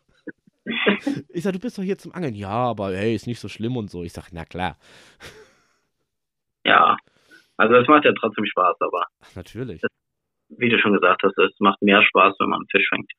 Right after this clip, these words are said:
Speaker 2: <laughs>
Speaker 1: Absolut. Ich bin ja auch ein absoluter Freund. Ich hab viel mehr Spaß oder gehe auch viel lieber angeln, wenn noch so ein, zwei Personen mit dabei sind. Egal, ob's auf meinen, äh, Spinfish-Routen ist, also wirklich, äh,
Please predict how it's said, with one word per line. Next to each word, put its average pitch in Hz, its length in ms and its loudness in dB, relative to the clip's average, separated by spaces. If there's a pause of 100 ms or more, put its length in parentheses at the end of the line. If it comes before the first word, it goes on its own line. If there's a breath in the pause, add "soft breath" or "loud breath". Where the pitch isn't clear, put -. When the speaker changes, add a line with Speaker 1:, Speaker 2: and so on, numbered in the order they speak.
(200)
Speaker 2:
<laughs> - 160 2 (300)
Speaker 1:
Absolut. 131 420 -12
Ich 92 100 -20
bin 117 120 -8
ja 120 80 -4
auch 117 80 -6
ein 123 100 -10
absoluter 131 480 -10
Freund. 127 480 -8
Ich - 240 -16
hab 107 140 -10 (240)
viel 202 320 -6
mehr 143 240 -4
Spaß 147 300 -4
oder 123 100 -4
gehe 120 200 -6
auch - 120 -12
viel 165 260 -12
lieber 160 300 -10
angeln, 147 240 0
wenn 135 80 2
noch 127 100 2
so - 160 -6
ein, 135 220 -2
zwei 131 240 -2
Personen 127 360 -6
mit 127 140 -6
dabei 127 240 -2
sind. 95 220 -10
Egal, 113 240 0
ob's 123 140 -2
auf 113 120 -4
meinen, 113 420 -6
äh, 107 300 -2 (560 soft breath)
Spinfish-Routen 180 880 -4
ist, 202 160 -6
also 117 240 -8
wirklich, - 380 -12 (100)
äh, 113 320 -2